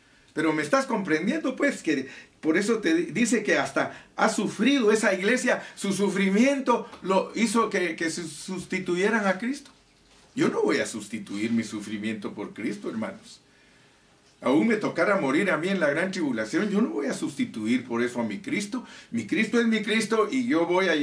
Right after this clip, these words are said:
voy a ser como Daniel. A Daniel le preguntaban: "Daniel, ¿qué vas a hacer? ¿Vas a servir a ese tu Dios si no te libra del, de los leones?". Te,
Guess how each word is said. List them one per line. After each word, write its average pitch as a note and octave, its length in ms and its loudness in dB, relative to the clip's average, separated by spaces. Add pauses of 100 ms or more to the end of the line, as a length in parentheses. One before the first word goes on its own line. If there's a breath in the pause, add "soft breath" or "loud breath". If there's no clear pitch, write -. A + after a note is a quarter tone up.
(140)
voy D#3+ 160 0
a E3 80 2
ser E3+ 180 0
como E3 280 0
Daniel. A2+ 520 -2 (220 loud breath)
A B2 100 2
Daniel C3+ 380 2
le F3+ 80 2
preguntaban: C3+ 720 0
"Daniel, D3+ 560 2 (320 loud breath)
¿qué E3+ 100 2
vas G3 220 4
a F3 60 -2
hacer? G3 260 -2
¿Vas F#3 180 2
a G3 80 4
servir E3 400 0
a F#3 100 4
ese F#3+ 200 0
tu D#3 180 0
Dios F3+ 320 2
si F3+ 140 -2
no F3+ 160 0
te F3+ 120 -2
libra F#3+ 360 2
del, A#2 600 -2 (280 loud breath)
de A#2 220 0
los G#2+ 400 -2
leones?". A#3+ 420 2
Te, C#3 180 -4